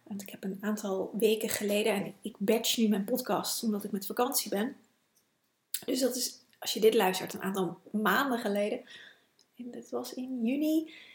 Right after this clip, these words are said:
heb ik een, ehm, via een, een, ehm, ehm, klasgenoot van mij een Human Design reading gehad. En ik heb al in het verleden al wel vaker Human Design dingen gedaan. Maar dat bleef nooit echt hangen. En ik,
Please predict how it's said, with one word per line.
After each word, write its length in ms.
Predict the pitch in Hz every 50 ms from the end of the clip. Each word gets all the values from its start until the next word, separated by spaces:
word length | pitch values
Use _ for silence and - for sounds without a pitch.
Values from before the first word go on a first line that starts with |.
| - -
heb 140 | - 233 233
ik 120 | 233 233
een, 320 | - 220 214 208 214 214 214 214
ehm, 720 | 220 214 214 208 208 208 208 208 214 214 220 226 214 196 190 - -
via 360 | - - - 247 233 220 -
een, 160 | - 190 - -
een, 260 | - 214 202 202 196 -
ehm, 320 | - 196 190 196 196 196 196 190 - -
ehm, 240 | - - 202 202 202 208 220 - _ - _ _
klasgenoot 560 | - - 320 311 - - 262 254 247 247 247
van 100 | - 226
mij 240 | 214 208 202 196 -
een 120 | 202 196
Human 260 | 202 208 214 208 202 185
Design 500 | 185 185 - 190 190 202 208 208 202 - -
reading 440 | 196 202 202 202 - 165 - 190 202 - -
gehad. 500 | - - 185 170 - 170 - 202 - -
En 120 | - -
ik 120 | 175 175 -
heb 140 | - - 165
al 160 | 165 160 160
in 80 | 185
het 120 | 190 190 -
verleden 360 | - 208 185 185 202 196 -
al 80 | - 208
wel 120 | - -
vaker 480 | - - 220 220 233 240 - 240 220 214
Human 240 | 220 220 220 220
Design 480 | 214 214 214 214 208 208 208 202 202 196 - -
dingen 280 | 226 220 214 214 208
gedaan. 460 | 202 - 202 214 202 196 208 233 247 - - - - - - - - - - - - _ _ _
Maar 140 | - 220 208
dat 340 | 214 208 202 - - - - - _ _ _ _ _ _ _ _ - - - - 202
bleef 320 | 180 208 196 202 208 - 220
nooit 200 | 208 185 190 -
echt 200 | - 180 - -
hangen. 580 | - - - 208 214 226 220 196 196 202 -
En 120 | - 180 175
ik, 100 | -